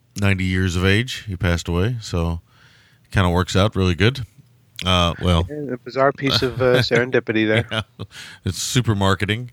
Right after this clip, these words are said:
Speaker 1: No. Uh, again, it's,
Speaker 2: <laughs>
Speaker 1: it's one of those things where
Speaker 2: I,
Speaker 1: you
Speaker 2: I'm
Speaker 1: just
Speaker 2: sure
Speaker 1: go
Speaker 2: it will be seen that way.
Speaker 1: <laughs> Yeah, yeah. It might be seen that way, yeah.
Speaker 2: Oh, well.
Speaker 1: Um,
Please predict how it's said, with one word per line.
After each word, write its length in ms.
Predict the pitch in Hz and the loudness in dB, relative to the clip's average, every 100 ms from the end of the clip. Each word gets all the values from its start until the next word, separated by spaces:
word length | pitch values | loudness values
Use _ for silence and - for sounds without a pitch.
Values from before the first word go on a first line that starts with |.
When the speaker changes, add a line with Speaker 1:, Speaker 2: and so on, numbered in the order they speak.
| - | -8
Speaker 1:
No. 300 | 87 80 76 _ _ - - - _ _ | -6 -4 -8 _ _ -20 -20 -20 _ _
Uh, 460 | 92 87 - 180 - | -2 2 2 2 2
again, 300 | 359 117 107 | 2 4 4
it's, 300 | 98 196 - - - | 2 0 -4 -10 -20
Speaker 2:
<laughs> 160 | _ | _
Speaker 1:
it's 100 | - | -6
one 80 | 120 | 0
of 40 | 107 | 0
those 100 | 92 | 2
things 300 | 120 104 92 | 2 2 2
where 100 | 143 | 2
Speaker 2:
I, 40 | |
Speaker 1:
you 60 | 190 | 2
Speaker 2:
I'm 60 | 170 | 2
Speaker 1:
just 140 | 101 | 2
Speaker 2:
sure 140 | 196 196 | 0 2
Speaker 1:
go 80 | |
Speaker 2:
it 20 | 170 | 0
will 80 | |
be 120 | 143 151 | -2 -6
seen 280 | - 196 160 | -4 -4 -2
that 180 | 110 98 | 0 0
way. 240 | 98 107 | 0 -4
Speaker 1:
<laughs> 40 | |
Yeah, 140 | 147 135 - 190 - | -2 -4 -4 -10 -10
yeah. 280 | 254 - 156 - - - - | -14 -4 -4 -4 -16 -18 -4
It 100 | 117 | 0
might 160 | 113 135 | 2 2
be 100 | 113 | 2
seen 180 | 104 95 | 0 -2
that 140 | 87 85 | -2 0
way, 220 | 87 92 | 0 2
yeah. 200 | 98 92 - - - - - - - | 2 0 -6 -20 -20 -20 -20 -20 -14
Speaker 2:
Oh, 60 | - | -2
well. 440 | 110 113 107 101 | 2 4 4 2
Speaker 1:
Um, 240 | 92 90 | 0 -4